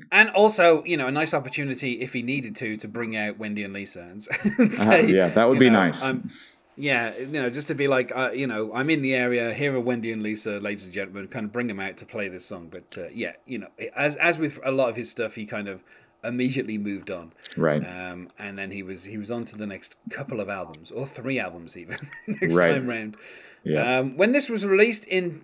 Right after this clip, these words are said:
Speaker 1: in, uh, in the Netherlands as a single, uh, it got to number fourteen,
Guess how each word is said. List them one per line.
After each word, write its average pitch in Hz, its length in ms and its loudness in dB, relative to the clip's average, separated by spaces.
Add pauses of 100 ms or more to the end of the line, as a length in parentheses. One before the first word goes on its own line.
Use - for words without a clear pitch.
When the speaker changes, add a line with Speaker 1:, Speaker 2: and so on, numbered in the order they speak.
Speaker 1:
in, 165 300 -2
uh, 151 240 0
in 147 100 -2
the 143 80 0
Netherlands 196 540 2
as 190 160 2
a 175 60 -2
single, 196 540 0
uh, 139 320 4
it 147 100 -2
got 165 220 -2
to 202 80 -4
number 180 200 -6
fourteen, 196 720 -2